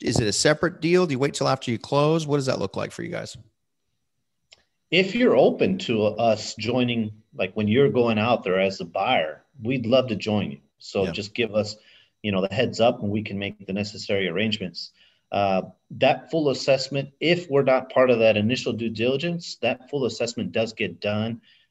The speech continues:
Speaker 2: We get it scheduled once you decide to move forward. So once the, the agreement is signed, we typically, our typical lead time from start to finish is from four, about four to six weeks.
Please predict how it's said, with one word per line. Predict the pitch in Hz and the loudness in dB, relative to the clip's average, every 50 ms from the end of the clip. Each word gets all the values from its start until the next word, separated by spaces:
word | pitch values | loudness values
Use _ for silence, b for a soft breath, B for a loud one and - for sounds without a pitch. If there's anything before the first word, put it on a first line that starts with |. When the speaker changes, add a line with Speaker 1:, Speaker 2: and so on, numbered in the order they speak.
| b - | b -4
Speaker 2:
We | 123 123 | -2 -2
get | 123 127 143 135 | 0 2 0 0
it | 117 117 - | 0 -2 -6
scheduled | - - 127 117 113 117 113 107 104 | -4 0 0 0 2 0 -2 -2 -4
once | 104 107 107 104 - | -4 -6 -6 -6 -6
you | 107 101 | -8 -8
decide | 95 101 98 - - 98 95 95 | -8 -8 -10 -8 -6 -4 -4 -4
to | 92 90 | -6 -6
move | 92 92 92 90 - | -6 -6 -8 -8 -10
forward. | _ - 92 82 78 76 73 76 - | _ -10 -8 -6 -6 -8 -10 -10 -14
So | - - 82 | -16 -14 -12
once | 92 107 107 107 107 - - - | -10 -10 -10 -10 -12 -16 -14 -10
the, | 104 95 90 - _ _ - | -10 -10 -10 -10 _ _ -12
the | 101 90 | -10 -8
agreement | 87 87 87 113 113 110 104 98 | -8 -6 -4 -4 -2 -2 -2 -2
is | 95 98 | -4 -6
signed, | - - 104 101 101 101 98 98 95 101 B B B B B B B B _ - | -8 -6 -4 -2 -2 -2 -4 -6 -8 -14 B B B B B B B B _ -4
we | - 208 202 | -2 -2 -2
typically, | 208 - - 175 170 156 170 - 156 151 139 135 135 - - | -2 -2 -2 -2 -2 -2 -4 0 0 2 2 0 -2 -6 -4
our | 120 117 | -6 -6
typical | 113 - - 147 139 165 160 - 147 143 | -4 -4 -4 -4 -2 -2 -4 -2 -2 -2
lead | 139 135 131 123 117 | -2 -2 -4 -6 -6
time | - 127 113 110 110 110 107 107 | -6 -6 -4 -2 -2 -2 -4 -6
from | 107 - 95 95 | -6 -6 -8 -8
start | 98 - - - 107 107 104 | -8 -8 -4 -2 -2 -2 -2
to | - 107 | -6 -12
finish | - - 107 101 95 - - | -8 -8 -6 -6 -6 -8 -10
is | 101 92 - | -10 -12 -12
from | - - 95 95 _ | -12 -12 -14 -12 _
four, | - 98 92 - - | -8 -8 -8 -8 -8
about | 92 95 85 - - - | -6 -6 -6 -6 -4 -2
four | 113 107 | -2 -2
to | 95 95 | -2 -2
six | - - - 104 98 - - - | -6 -8 -8 -8 -8 -8 -10 -10
weeks. | 90 80 - - - - | -12 -12 -12 -14 -20 -20